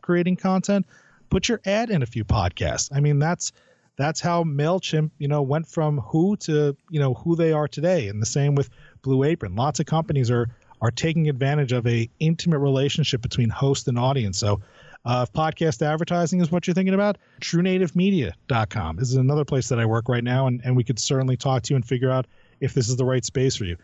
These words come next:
And then to your point, if you really are thinking about producing a podcast, if you even are just fathoming it and you want somebody to, to bounce the idea off of,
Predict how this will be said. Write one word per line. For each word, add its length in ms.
And 120
then 200
to 100
your 80
point, 420
if 240
you 420
really 380
are 140
thinking 340
about 320
producing 800
a 80
podcast, 840
if 200
you 280
even 500
are 120
just 360
fathoming 460
it 180
and 180
you 120
want 180
somebody 320
to, 320
to 100
bounce 400
the 120
idea 360
off 320
of, 220